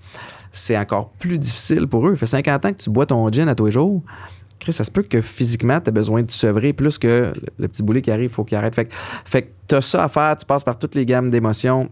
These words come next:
Ta famille aussi passe par toutes les gammes d'émotions. Tu sais, t'es, t'as un peu, <laughs> j'imagine, je suis jamais en pri-, à prison, mais tu sais, t'as comme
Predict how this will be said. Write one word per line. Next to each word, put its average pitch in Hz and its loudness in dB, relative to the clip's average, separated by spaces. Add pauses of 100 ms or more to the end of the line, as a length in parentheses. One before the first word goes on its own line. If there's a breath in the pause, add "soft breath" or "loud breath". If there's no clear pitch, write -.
Ta 113 2
famille 143 0
aussi - -2
passe 110 0 (140)
par 107 -4
toutes - -12
les 110 2
gammes 110 0 (140)
d'émotions. 110 0
Tu 113 -6
sais, 147 -2
t'es, 113 2 (600 loud breath)
t'as 104 4 (180)
un 104 -2
peu, - -4 (100)
<laughs> 143 4
j'imagine, 113 2
je 127 0
suis 113 -4
jamais 113 2
en 113 0
pri-, - -8 (140)
à 104 -2
prison, 143 0
mais 113 2
tu - -6
sais, 120 -4
t'as 104 -2
comme 104 -2